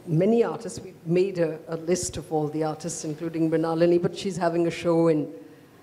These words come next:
at the, um, at, at the, um, Met, Met Breuer.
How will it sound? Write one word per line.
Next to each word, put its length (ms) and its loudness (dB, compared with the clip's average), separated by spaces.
at 300 -8
the, 400 -4
um, 360 -8
at, 120 -10
at 220 -6
the, 200 0
um, 640 -2
Met, 480 0
Met 220 0
Breuer. 360 2